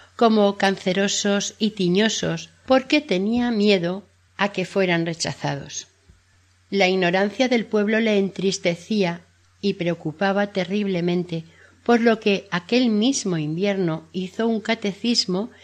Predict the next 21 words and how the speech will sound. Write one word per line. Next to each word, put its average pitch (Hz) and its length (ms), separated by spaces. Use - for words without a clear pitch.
que 233 240
él 269 140
mismo 226 480
se 196 260
encargaba 175 680
de 170 120
explicar. 175 680
Eran 285 320
cursos 254 580
elementales 196 800
sobre 170 280
la 156 120
fe 180 220
cristiana, 170 640
pero 190 260
presentados 180 1040
por 165 140
grados, 165 580
de 196 140
tal 254 260
manera 208 540